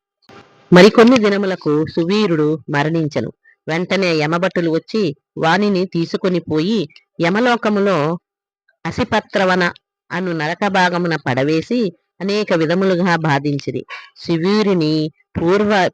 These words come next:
పూర్వీకుడైన సుతకీర్తి అను రాజు ధర్మయుక్తముగా ప్రజలను పాలించి ధర్మాత్ముడై మృతి చెందిన పిమ్మట స్వర్గమందు సర్వ సౌఖ్యములను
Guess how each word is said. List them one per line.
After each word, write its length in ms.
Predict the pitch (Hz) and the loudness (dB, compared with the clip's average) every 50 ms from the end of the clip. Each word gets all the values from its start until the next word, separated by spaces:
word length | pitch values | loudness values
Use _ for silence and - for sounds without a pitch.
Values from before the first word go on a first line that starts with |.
| - - | -4 -4
పూర్వీకుడైన 1000 | 185 202 202 196 220 220 208 - - 180 185 170 165 170 160 143 143 147 156 156 - _ _ _ | -2 -2 0 0 0 0 0 0 0 0 0 2 2 2 0 0 0 0 -2 -4 -6 _ _ _
సుతకీర్తి 760 | - - - 190 - 233 220 - - 220 208 - - 208 196 | -8 -4 -4 -2 -2 -2 -4 -2 -2 -2 -2 -2 -2 -2 0
అను 180 | 185 175 165 147 | 0 0 0 0
రాజు 440 | 139 143 139 147 170 185 175 156 - _ _ _ _ _ - - - 151 | 0 2 2 2 2 0 -2 -4 -4 _ _ _ _ _ -16 -10 -8 -4
ధర్మయుక్తముగా 1160 | 139 165 175 156 170 196 202 196 185 165 156 156 - - 185 190 180 175 170 180 170 147 131 - - _ _ _ _ - | -2 0 0 0 2 0 0 0 0 0 -2 -4 -4 -2 -2 0 0 0 0 2 2 0 0 -4 -10 _ _ _ _ -4
ప్రజలను 480 | 175 165 165 165 196 202 208 202 202 180 | -2 0 0 0 0 0 2 2 0 -2
పాలించి 760 | - - 175 156 151 165 175 170 175 175 - 196 190 156 135 - - - _ - 156 | -2 0 0 0 2 0 0 -2 -4 -4 -2 -2 -2 -2 -2 -4 -10 -20 _ -8 -4
ధర్మాత్ముడై 920 | 143 165 160 165 175 196 - 190 - - - 180 160 160 180 190 185 147 - - - - | -2 0 0 0 2 2 2 2 0 -2 -6 -4 -2 0 0 0 0 -2 -4 -8 -8 -4
మృతి 320 | 160 165 165 - - 240 208 - | -4 -4 -2 -2 -4 -4 -2 -2
చెందిన 280 | 214 196 190 190 180 180 | 0 0 0 0 0 0
పిమ్మట 560 | 175 - 165 156 160 165 175 - 208 196 156 - _ - - _ - | 0 -2 -2 -2 -2 -4 -2 -2 -2 -2 -2 -6 _ -18 -20 _ -12
స్వర్గమందు 880 | - - 185 175 165 170 180 220 226 220 202 190 185 180 196 196 165 - - - _ _ | -4 -2 -2 -2 0 0 0 0 2 2 0 0 0 0 0 0 0 -2 -6 -12 _ _
సర్వ 400 | - - - 156 165 180 196 220 | -6 -2 -2 0 0 0 0 -2
సౌఖ్యములను 840 | 202 - - 180 180 180 - - 196 180 180 175 175 170 180 190 196 | -2 0 0 0 0 -2 -2 -2 -2 0 0 0 0 0 0 -2 -2